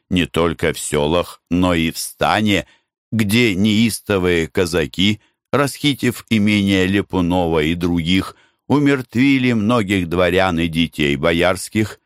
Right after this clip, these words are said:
Многие воины бежали из полков, думая о жизни более, нежели о чести, и везде распространили отчаяние.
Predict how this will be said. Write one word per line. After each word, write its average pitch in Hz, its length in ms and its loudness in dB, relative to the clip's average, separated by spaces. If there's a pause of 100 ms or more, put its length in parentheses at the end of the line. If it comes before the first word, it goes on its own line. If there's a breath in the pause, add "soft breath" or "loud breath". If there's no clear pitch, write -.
(420 loud breath)
Многие 156 640 2
воины 143 500 0
бежали 110 560 0
из 107 240 -2
полков, 92 640 -2
думая 98 720 2
о 87 80 -2
жизни 98 540 0
более, 82 580 2
нежели 78 500 0
о 73 160 0
чести, 73 640 -2 (380 soft breath)
и 92 100 2
везде 85 720 2
распространили 92 920 0
отчаяние. 69 1000 -2